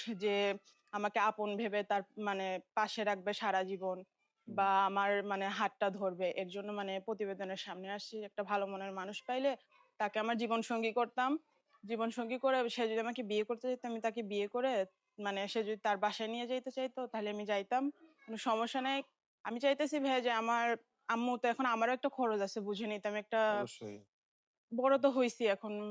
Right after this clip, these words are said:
Speaker 1: আমার বয়স প্রায় আঠারো, আঠারোর বেশি। তো
Speaker 2: হুম।
Speaker 1: এখন খরচ আছে। আমি চাইতেছি যে আমার জীবনসঙ্গী যে হবে সে যেন আমার খরচটা দেয়, আমার জন্য আম্মুর আর মানে
Speaker 2: চাপটা
Speaker 1: উপরে,
Speaker 2: না পড়ে।
Speaker 1: হ্যাঁ, আম্মুর উপরে চাপ না পড়ে।
Speaker 2: বুঝতে
Speaker 1: এর জন্য
Speaker 2: পারছি।
Speaker 1: আর কি প্রতিবেদনের সামনে আসি একটা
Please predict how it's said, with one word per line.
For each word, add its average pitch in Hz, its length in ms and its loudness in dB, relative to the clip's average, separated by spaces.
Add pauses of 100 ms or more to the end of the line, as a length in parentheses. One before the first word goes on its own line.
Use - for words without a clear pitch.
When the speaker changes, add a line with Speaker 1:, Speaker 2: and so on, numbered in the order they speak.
(120)
Speaker 1:
আমার 214 220 -2
বয়স 226 240 0
প্রায় 233 180 2
আঠারো, 214 340 0 (560)
আঠারোর 214 440 -4
বেশি। - 280 -4 (460)
তো - 80 -10
Speaker 2:
হুম। 214 100 2
Speaker 1:
এখন 233 180 -2
খরচ 240 340 2
আছে। 226 200 0
আমি 220 140 -4
চাইতেছি 247 380 0 (100)
যে 220 140 0
আমার 208 360 2 (540)
জীবনসঙ্গী 226 560 0
যে 220 180 0
হবে 220 180 0
সে 220 180 -4
যেন 202 140 -4
আমার 208 200 -4
খরচটা 214 580 -6
দেয়, 196 280 2 (760)
আমার 208 200 0
জন্য 220 180 0
আম্মুর 220 380 2
আর 208 160 2
মানে 202 240 0 (720)
Speaker 2:
চাপটা 143 200 0
Speaker 1:
উপরে, 226 180 0
Speaker 2:
না 220 40 4
পড়ে। 214 140 4
Speaker 1:
হ্যাঁ, 202 280 2
আম্মুর 214 260 0
উপরে 214 180 -2
চাপ 220 240 0
না 202 120 -4
পড়ে। 190 260 -2 (520)
Speaker 2:
বুঝতে 233 240 -12
Speaker 1:
এর 202 80 -4
জন্য 208 180 -6
Speaker 2:
পারছি। 208 60 -2
Speaker 1:
আর 208 60 -6
কি 226 80 -8
প্রতিবেদনের 196 560 -8
সামনে 190 220 -8
আসি 202 160 -12
একটা 208 200 -8